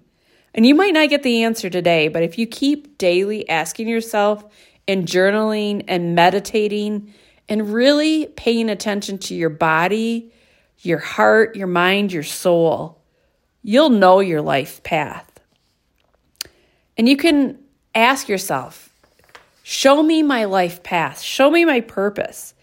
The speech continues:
And I've talked about doing a self-evaluation on a monthly basis. What do you want out of life?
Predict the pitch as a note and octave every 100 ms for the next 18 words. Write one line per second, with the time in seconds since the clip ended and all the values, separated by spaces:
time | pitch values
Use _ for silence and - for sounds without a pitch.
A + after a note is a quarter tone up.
0 | _ _ _ _ _ - A3+ B3 B3+ E4
1 | D#4+ C4 G#3 F3+ G3 G3 F#3+ F3+ - E3+
2 | F3+ - F3 E3 D3+ D#3 D3+ D3+ E3 G3+
3 | F#3 D#3+ D3+ D3+ F3+ - F#3 D#3 C#3 F#3
4 | C4 D4 - - _ _ _ _ _ _
5 | _ _ B3 C#4 D#4 D4+ D#4 F4+ E4+ G3
6 | D#3+ C#3 D#3+ -